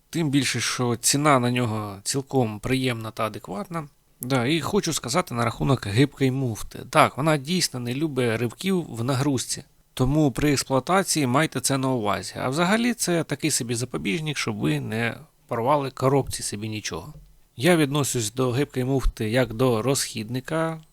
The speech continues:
який коштує відповідно недорого, там десь гривень сто шістдесят,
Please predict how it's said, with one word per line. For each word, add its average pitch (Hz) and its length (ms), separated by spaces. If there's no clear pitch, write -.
який 135 240
коштує 113 680
відповідно 120 1160
недорого, 160 520
там 139 400
десь 123 180
гривень 120 280
сто 127 200
шістдесят, 117 600